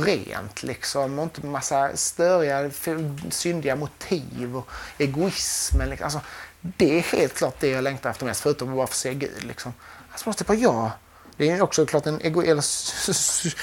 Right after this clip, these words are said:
subjektiv, egoistisk upplevelse, men på något sätt bara att få uppleva hur det är att vara hel. Eh, både fysiskt men också då framförallt själsligt in-, i insidan, så, alltså, det, det är så coolt, alltså.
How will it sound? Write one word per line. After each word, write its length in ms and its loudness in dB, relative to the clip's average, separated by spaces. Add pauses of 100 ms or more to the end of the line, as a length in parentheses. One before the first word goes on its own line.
(100)
subjektiv, 600 6
egoistisk 480 4
upplevelse, 400 2
men 80 -2
på 120 -4
något 80 0
sätt 100 4
bara 100 8
att 100 -2
få 140 4
uppleva 400 2
hur 160 0
det 120 4
är 40 2
att 160 -6
vara 140 0
hel. 420 -8 (920)
Eh, 140 -8
både 180 2
fysiskt 420 -2
men 100 -2
också 220 -4
då 120 0
framförallt 380 -4
själsligt 440 -2
in-, 280 -8
i 220 -10
insidan, 380 -6
så, 100 -6
alltså, 160 -8
det, 320 -8 (800)
det 360 -14
är 40 -8
så 180 -4 (120)
coolt, 560 -12
alltså. 200 -8